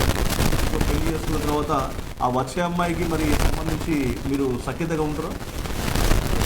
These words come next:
సెకండ్, సెకండ్ హ్యాండే కదా నువ్వు. అటు అమ్మాయి సెకండ్ హ్యాండ్ అయింది కదా. సరే, నీకు సెకండ్ హ్యాండ్, ఇంకో సెకండ్ హ్యాండ్ చూస్తున్నావు అనుకో, మీరు కలకాలం కలిసి ఉండగలుగుతారా? మీరు పిల్లల్ని కానీ వాళ్ళకు ఒక బంగారు భవిష్యత్తు ఇచ్చే విధంగా ఒక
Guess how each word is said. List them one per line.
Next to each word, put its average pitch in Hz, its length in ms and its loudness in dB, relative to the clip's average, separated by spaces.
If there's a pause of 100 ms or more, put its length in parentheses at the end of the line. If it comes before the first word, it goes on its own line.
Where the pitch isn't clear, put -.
(120)
సెకండ్, 147 460 0
సెకండ్ 147 280 0
హ్యాండే 160 220 2
కదా 160 160 -2
నువ్వు. 175 160 -8 (480)
అటు 120 100 -6
అమ్మాయి 123 280 -2
సెకండ్ 151 300 -2
హ్యాండ్ 156 180 -4
అయింది 156 200 -2
కదా. 170 140 -4 (540)
సరే, 226 120 -2
నీకు 220 120 0
సెకండ్ 196 300 0
హ్యాండ్, 214 240 0
ఇంకో - 380 2
సెకండ్ - 300 0
హ్యాండ్ - 260 0
చూస్తున్నావు 180 340 -2
అనుకో, 156 300 -2 (400)
మీరు 156 120 2
కలకాలం 156 500 0
కలిసి 170 240 0
ఉండగలుగుతారా? 175 500 0 (220)
మీరు 151 140 2
పిల్లల్ని 185 440 2
కానీ 185 420 0 (240)
వాళ్ళకు 160 300 2
ఒక 151 160 0
బంగారు 180 400 2
భవిష్యత్తు 170 480 0
ఇచ్చే 180 180 -2
విధంగా 170 260 0
ఒక 151 260 -2